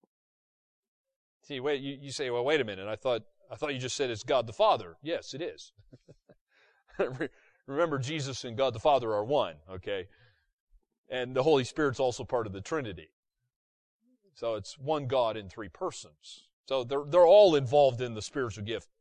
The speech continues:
process. And so if you understand here that any ability that you have actually comes from a gracious God, and that anything good that you,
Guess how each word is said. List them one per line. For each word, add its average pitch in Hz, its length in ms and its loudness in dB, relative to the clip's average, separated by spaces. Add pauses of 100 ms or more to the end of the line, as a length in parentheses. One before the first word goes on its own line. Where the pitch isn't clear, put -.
(120)
process. - 680 -10 (840)
And 170 140 -2
so 220 140 8
if 151 100 0
you 226 80 2
understand 226 640 2
here 160 180 2
that 160 220 2
any 226 260 -2
ability 170 540 2
that 151 180 -2
you 214 300 -4
have 180 720 4 (1000)
actually 220 600 2
comes 170 580 2
from 175 200 0
a 160 40 4
gracious 185 760 0 (120)
God, 151 460 6
and 156 140 -2
that 170 160 4
anything 208 440 0
good 196 280 4
that 175 140 4
you, 196 180 -4